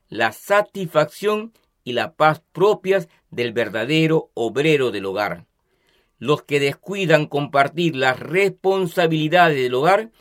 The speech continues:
son los que están perturbados con la soledad y el descontento, pues no han aprendido la verdad de los que están contentos, los que están error.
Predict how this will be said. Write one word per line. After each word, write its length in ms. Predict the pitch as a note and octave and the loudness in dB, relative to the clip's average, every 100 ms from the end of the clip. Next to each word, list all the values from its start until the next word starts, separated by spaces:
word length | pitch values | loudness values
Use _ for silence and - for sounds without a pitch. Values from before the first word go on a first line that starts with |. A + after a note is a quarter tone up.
| _ _ _ | _ _ _
son 460 | - - F3+ F3 D3+ | -10 -2 0 2 0
los 80 | |
que 100 | C#3 | -2
están 380 | B2+ E3 D#3+ C#3+ | -4 0 0 0
perturbados 920 | - C3 B2 C#3 C3 D#3 G#3 G#3 G#3 - | -2 -2 -2 -10 -4 4 6 4 2 -4
con 180 | C#3 | -4
la 120 | B2 A#2+ | -2 -2
soledad 520 | B2 B2 C3+ G3+ A3 _ _ | -2 0 2 2 0 _ _
y 180 | - C3+ | -8 -2
el 120 | C3+ | 0
descontento, 920 | B2+ B2 - C3 A#2+ C#3+ A#2 E2 D2+ - _ _ _ _ | 0 -2 -4 -4 0 -2 -2 -8 -12 -14 _ _ _ _
pues 300 | G#2 A2+ - | -6 -6 -8
no 480 | G#2 A2+ D3 F3 D#3 | -10 -2 2 2 2
han 260 | E3 E3 | 2 2
aprendido 720 | D#3+ D#3 C#3+ C#3 C#3 F3 E3+ | 0 0 -2 -4 -4 -2 0
la 140 | D#3 C3+ | 2 2
verdad 440 | C3+ B2 F3+ G3+ _ _ _ _ | 0 2 2 2 _ _ _ _
de 160 | B2 C3 | -4 -2
los 140 | B2+ | -2
que 160 | - B2+ | -2 -4
están 500 | A#2 - D#3+ E3 E3 - | -2 2 2 2 -4 -8
contentos, 840 | C#3 B2+ D3 C#3+ A#2+ F2 E2+ - _ _ | -4 -2 0 0 0 -6 -10 -12 _ _
los 180 | A2+ C3 | -6 -6
que 140 | - B2 | -4 -10
están 520 | - E3+ F3 F3 E3 _ _ _ _ - | -4 0 0 -2 -10 _ _ _ _ -4
error. 440 | C3+ D#3 B2 | 0 2 0